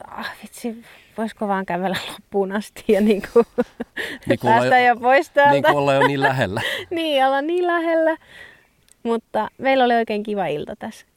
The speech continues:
Speaker 1: Me tultiin aika aikaisin tähän nimittäin. Me oltiin jo puoli
Speaker 2: Puoli
Speaker 1: viiden.
Speaker 2: viideltä,
Speaker 1: Joo,
Speaker 2: joo.
Speaker 1: puoli viiden aikaan tässä. Niin. Mut meillä oli tosi kiva ilta.
Speaker 2: Oli.
Speaker 1: Et onneksi jäätiin.
Speaker 2: Oli kyllä kiva ilta.
Speaker 1: <laughs>
Speaker 2: Tulet tehtiin tonne laavulle ja siinä, siinä tota keitettiin ruuat ja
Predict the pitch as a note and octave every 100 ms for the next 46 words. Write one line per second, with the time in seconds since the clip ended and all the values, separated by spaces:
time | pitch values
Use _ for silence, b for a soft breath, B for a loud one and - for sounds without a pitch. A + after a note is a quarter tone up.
0 | - A3 A3 G#3 F#3+ F#3+ F#3 F#3 - A3+
1 | A#3 A#3+ A3+ - A#3 A3 G3+ F#3+ F#3 F#3
2 | F3+ _ _ - F3+ F3+ F#3+ F#3 - -
3 | - - - E3+ - G3+ G3+ F#3 - -
4 | - B1+ - - - G#3 G#3+ - A#3+ _
5 | G#3+ A3 A3 G#3+ G#3 G#3 G#3 - F#3+ G3
6 | G#3 - _ _ _ _ _ _ _ -
7 | D3+ A2+ E2+ A3 G#3+ A3 - G#3+ G3 _
8 | _ _ D#3 C#3+ - G2 - F2+ F2 E2+
9 | - - - D#3 C#3 A#2 G#2+ F2+ G2+ F2+
10 | F#2 F#2 F#2 F2 E2+ E2+ E2+ F#2+ F2 F2
11 | _ - F#2+ E2+ - - - G2 F2 -
12 | F#2 F2 F2 E2+ G2 -